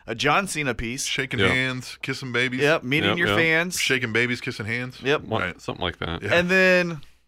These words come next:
Speaker 1: from that time period, so you're done with the painting.
Speaker 3: Well, I wasn't done.
Speaker 1: Oh, you weren't done.
Speaker 3: I finished it today, actually, just before I came here.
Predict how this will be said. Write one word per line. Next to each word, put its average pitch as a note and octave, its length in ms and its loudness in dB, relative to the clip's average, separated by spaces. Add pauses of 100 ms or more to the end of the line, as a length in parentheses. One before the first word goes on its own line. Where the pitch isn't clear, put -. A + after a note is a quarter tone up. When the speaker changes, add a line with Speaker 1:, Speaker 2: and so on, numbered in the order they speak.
(300)
Speaker 1:
from A#2+ 420 -4
that G3 220 2
time E3+ 280 0
period, D3 360 2
so - 80 -8
you're B2+ 200 -2
done E3 500 2
with G3 160 -2
the G3 100 -2
painting. G2 500 -6 (380)
Speaker 3:
Well, B2+ 140 6
I B2 60 8
wasn't C#3+ 420 6
done. G2+ 400 4
Speaker 1:
Oh, D#3 80 4
you D#3+ 140 6
weren't F3+ 220 4
done. A2 200 -4
Speaker 3:
I G#2+ 140 4
finished A2+ 340 2
it E2+ 100 -10
today, F2+ 300 2
actually, E2 220 -4
just F2+ 160 -2
before F#2 200 -2
I - 40 -2
came F2 240 -6
here. F2 320 2